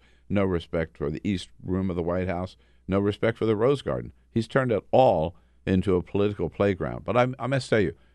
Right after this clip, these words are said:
we've seen <coughs> a lot of presidents.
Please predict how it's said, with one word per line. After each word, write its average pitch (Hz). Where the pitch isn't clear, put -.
we've 123
seen 120
<coughs> -
a -
lot 117
of 127
presidents. 95